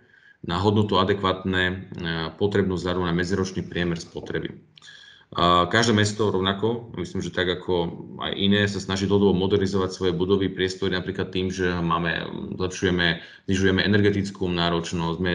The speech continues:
modernizujeme, mm, vykurovacie systémy, vetranie, rekuperácie a tak, a tak ďalej. A napriek tomu, že celková spotreba energie klesá, v podstate tie ističe alebo to istenie budov ostáva väčšinou nezmenené. No a čo je základom,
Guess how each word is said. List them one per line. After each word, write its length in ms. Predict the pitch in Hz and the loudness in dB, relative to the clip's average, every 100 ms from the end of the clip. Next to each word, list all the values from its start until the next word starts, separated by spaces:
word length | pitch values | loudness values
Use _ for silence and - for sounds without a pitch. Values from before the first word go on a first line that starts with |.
| 85 85 | 0 0
modernizujeme, 960 | 85 92 95 90 95 92 87 - - | 0 2 2 2 2 2 0 -2 -8
mm, 320 | 92 82 80 82 | -6 -4 -6 -4
vykurovacie 560 | 107 107 104 95 98 87 | 0 2 4 4 0 -4
systémy, 720 | 95 - 87 85 85 78 - - - - | -4 -4 -2 0 0 0 -6 -20 -20 -16
vetranie, 560 | 80 104 107 101 92 85 | 0 0 2 0 2 2
rekuperácie 640 | 101 104 98 95 92 - | 0 0 -2 0 -2 -4
a 160 | - 104 | -8 -6
tak, 160 | 90 | -2
a 160 | 90 87 | -2 -2
tak 160 | 85 90 | -4 -2
ďalej. 400 | 98 131 131 98 | 0 -2 -4 -2
A 240 | 90 90 | 0 0
napriek 320 | 98 101 98 | 0 -2 0
tomu, 160 | 104 95 | -2 -2
že 80 | - | -4
celková 640 | 95 - 101 92 85 - | -4 0 4 4 0 -8
spotreba 560 | - 98 98 101 92 - | -8 -4 0 2 2 0
energie 480 | 95 98 90 95 - | 0 0 2 -2 -2
klesá, 720 | - 87 104 127 120 113 - - _ | -6 -6 -4 -2 -2 -4 -8 -20 _
v 160 | - - | -12 -10
podstate 400 | 98 98 98 - | -4 -4 -4 -4
tie 80 | |
ističe 400 | 90 92 101 98 | -6 -4 -4 0
alebo 160 | 87 85 | -2 0
to 80 | 85 | -2
istenie 320 | 90 104 95 | -2 0 0
budov 320 | 82 95 87 | 2 2 0
ostáva 320 | 90 95 87 | 0 -2 0
väčšinou 320 | 85 - 98 85 | -2 -2 0 0
nezmenené. 640 | 87 92 101 120 135 - - - - - | 0 0 2 0 -2 -6 -20 -20 -20 -10
No 160 | - 101 | 0 2
a 40 | |
čo 120 | 101 | 4
je 80 | 107 | 4
základom, 320 | 110 113 110 | 4 2 2